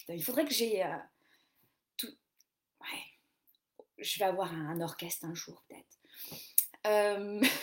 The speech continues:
<laughs> je me vois déjà. Je me voyais déjà. J'arrête de chanter, je vous promets. Le titre de la séance aujourd'hui de méditation, jour quatorze, c'est le voyage des voyelles.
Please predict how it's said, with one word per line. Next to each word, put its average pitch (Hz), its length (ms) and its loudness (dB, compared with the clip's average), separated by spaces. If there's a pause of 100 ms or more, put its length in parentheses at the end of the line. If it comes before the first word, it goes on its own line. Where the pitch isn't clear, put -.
(180)
<laughs> - 3250 -8
je - 140 -12
me 196 80 0
vois 190 180 6
déjà. 175 320 0 (640)
Je - 160 -2
me 269 40 4
voyais 277 240 6
déjà. 320 240 2 (1000)
J'arrête 269 280 8
de 294 80 6
chanter, 277 260 4
je 262 80 2
vous 269 100 2
promets. 262 480 4
Le 247 160 4
titre 359 440 2
de 247 100 2
la 240 160 8
séance 240 920 4
aujourd'hui 247 440 0
de 185 100 -6
méditation, 220 840 0
jour 196 280 -10
quatorze, 233 520 -2
c'est - 180 0
le 175 120 -2
voyage 208 500 0
des 170 120 -4
voyelles. 160 500 -6